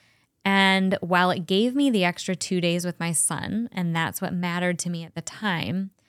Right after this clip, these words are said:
I was even less fulfilled than with work, right? Because I had no creative freedom. I just was doing what I was told. And I didn't have the same relationships with my students because I worked in different rooms every day. And so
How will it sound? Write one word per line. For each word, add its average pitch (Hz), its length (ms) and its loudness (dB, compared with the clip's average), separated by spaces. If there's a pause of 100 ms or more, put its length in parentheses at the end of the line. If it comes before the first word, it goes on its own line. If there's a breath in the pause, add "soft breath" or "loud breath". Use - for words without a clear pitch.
I 185 260 6
was 175 200 2
even 170 240 2
less - 260 -2
fulfilled - 520 -6
than - 220 -4
with 170 160 -6
work, - 400 -10
right? 160 220 -2
Because 175 220 0
I 175 60 4
had 170 180 2
no 233 320 6
creative 156 500 -4
freedom. 165 440 -2
I 170 120 2
just 165 300 -2
was 175 160 0
doing 175 320 0
what 180 140 0
I 185 80 0
was 196 160 -2
told. 175 580 -2
And 180 520 0
I 190 100 0
didn't 196 180 -2
have 220 140 0
the 220 60 0
same 233 200 0
relationships 233 720 -2
with 196 120 -6
my 208 120 -2
students 214 560 -2
because 190 320 -2
I 180 80 0
worked 185 260 0
in 190 140 0
different 196 320 -2
rooms 202 420 0
every 180 320 -2
day. 190 420 -2 (800 loud breath)
And 196 280 4
so 196 560 4